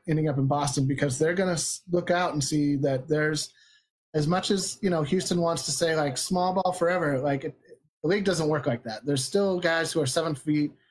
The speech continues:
who've got skills, who you have to contend with under the hoop. Uh, are there as many as there were fifteen, twenty years ago? Certainly not.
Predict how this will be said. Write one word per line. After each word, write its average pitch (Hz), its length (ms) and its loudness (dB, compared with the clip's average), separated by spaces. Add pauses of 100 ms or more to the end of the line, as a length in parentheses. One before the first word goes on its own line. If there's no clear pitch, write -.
(260)
who've 135 120 0
got 123 180 0
skills, 170 800 0
who 147 80 0
you 147 120 2
have 165 240 2
to 185 80 -2
contend 170 340 0
with 160 100 -2
under 165 160 0
the 160 120 0
hoop. 147 280 0 (500)
Uh, 123 240 0
are 147 120 2
there 156 120 2
as 135 140 0
many 185 220 2
as 185 160 0
there 180 100 2
were 175 180 2
fifteen, 180 400 -2
twenty 175 200 0
years 170 160 0
ago? 175 240 0
Certainly 127 400 -2
not. 160 380 0